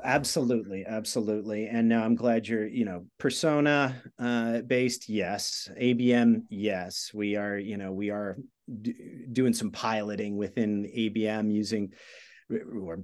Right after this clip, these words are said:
piloting with 6sense right now, but we've also used demand base in the past and, and see high, high value with intent data,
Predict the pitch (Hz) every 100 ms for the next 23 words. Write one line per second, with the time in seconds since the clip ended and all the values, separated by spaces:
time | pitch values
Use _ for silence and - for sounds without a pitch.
0 | - 113 98 101 104 98 - 117 - 113
1 | 104 - 107 101 113 107 104 117 127 123
2 | 127 120 127 107 107 107 110 107 104 98
3 | 104 101 - 101 98 120 107 107 104 -
4 | 104 107 131 107 104 - 127 110 - -
5 | 123 127 127 120 113 117 - - 117 113
6 | 110 107 113 110 101 104 104 104 104 104
7 | 104 - 90 - 156 135 135 127 120 120
8 | 113